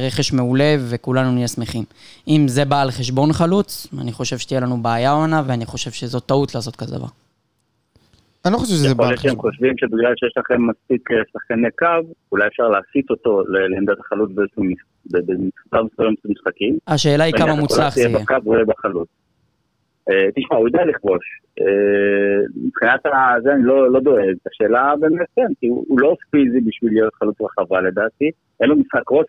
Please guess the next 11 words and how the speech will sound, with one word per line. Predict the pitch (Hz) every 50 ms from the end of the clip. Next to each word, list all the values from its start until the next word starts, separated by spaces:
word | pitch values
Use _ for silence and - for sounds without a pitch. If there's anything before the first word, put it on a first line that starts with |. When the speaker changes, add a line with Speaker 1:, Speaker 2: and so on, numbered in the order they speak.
| 123
Speaker 3:
בשביל | 107 - 107 101
להיות | 98 -
חלוץ | - 101 95 95 - 95
רחבה. | 90 - 95 90 87 95 95 - - _ _ _ _ _ _ _ _ _ _ _ _ _ _ _ - -
אה, | 101 101 104 104 101 101 104 104 101 101 101 104 101 104 101 101 101 104 101 98 - _ _ _ _ _ _ -
אני | 107 110 110
לא | 113
יודע | 135 147 147 117
מה | 107 98
השיקולים | 98 - - - _ 92 87 87 90 87
באמת. | 90 85 85 -